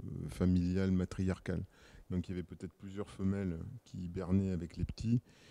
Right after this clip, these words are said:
ce qui fait que si on peut estimer que ça vaut le coup d'aller tuer un ours, en revanche, s'il y en a cinq ou six, euh, voilà, dans la salle, euh, du fond,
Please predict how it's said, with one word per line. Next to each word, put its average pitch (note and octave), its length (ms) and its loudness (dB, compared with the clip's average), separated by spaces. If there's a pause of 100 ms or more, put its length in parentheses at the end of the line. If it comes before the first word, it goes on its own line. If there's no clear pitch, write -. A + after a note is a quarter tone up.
(180)
ce - 120 -12
qui E3 100 -4
fait G#2 160 -2
que F#2+ 580 6
si E2 200 6
on F#2+ 100 12
peut G2 280 2
estimer F#2+ 420 2
que E2+ 560 -4
ça - 140 -6
vaut F2 120 0
le E2+ 60 -4
coup G2 160 -4
d'aller F2 200 4
tuer F2+ 300 2
un G2 160 12
ours, - 260 6 (440)
en F#2 80 0
revanche, G2 340 4
s'il F2+ 100 6
y E2+ 40 10
en F2 80 12
a F2+ 80 10
cinq F#2 260 8
ou F#2+ 60 4
six, - 380 -2
euh, E2+ 100 2 (760)
voilà, F2+ 300 -2
dans F2 160 -2
la E2+ 100 0
salle, G2 300 4
euh, E2+ 240 6
du E2+ 100 0
fond, B2+ 300 4